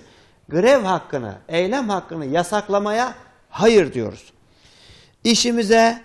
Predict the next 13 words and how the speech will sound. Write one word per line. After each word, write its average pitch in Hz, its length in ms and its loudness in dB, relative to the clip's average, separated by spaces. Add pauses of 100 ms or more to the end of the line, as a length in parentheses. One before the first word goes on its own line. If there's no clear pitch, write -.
(260)
ekmeğimize 208 760 2
ve 214 100 4
geleceğimize 208 920 2 (260)
göz 208 420 0
koyanlara 131 680 -6 (320)
biz 180 320 0 (100)
hayır 175 380 2
diyoruz. 107 420 -8 (500)
O 233 180 4
hale 139 340 -2 (480)
K 185 280 0
H 185 140 -2
K'lara 175 600 -2